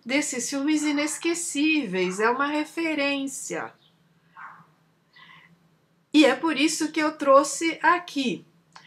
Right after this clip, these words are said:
Agora, ele de fato não tem a, a mesma dinâmica do livro, no sentido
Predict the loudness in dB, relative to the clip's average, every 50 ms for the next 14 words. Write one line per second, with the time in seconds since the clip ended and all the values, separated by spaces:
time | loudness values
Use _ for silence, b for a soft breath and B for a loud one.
0 | B B B B B B B -20 -14 0 2 4 4 6 6 6 6 6 6 2
1 | 0 -2 -4 -12 _ _ 2 4 4 2 0 0 -2 -4 -4 -6 -8 0 4 6
2 | 6 6 6 4 2 -4 -8 -6 -4 -4 -4 -4 B B B B _ -6 -2 0
3 | 2 4 4 4 4 0 -4 -6 -2 0 2 2 2 0 0 -2 -6 -8 -12 _
4 | _ _ _ _ 0 2 4 4 4 2 0 -2 0 0 0 0 2 2 2 2
5 | 2 2 0 -4 -2 -2 0 2 2 4 4 4 4 2 0 -2 -2 -2 -2 -2
6 | -2 -2 -2 -4 -6 -6 -4 -2 -2 -2 0 2 2 2 2 2 0 -2 0 0
7 | -2 -2 -4 -6 -6 -6 -4 -2 -2 -2 -2 -4 -4 -4 -4 -4 -4 -6 -2 -2
8 | 0 0 0 0 -2 -2 -4 -4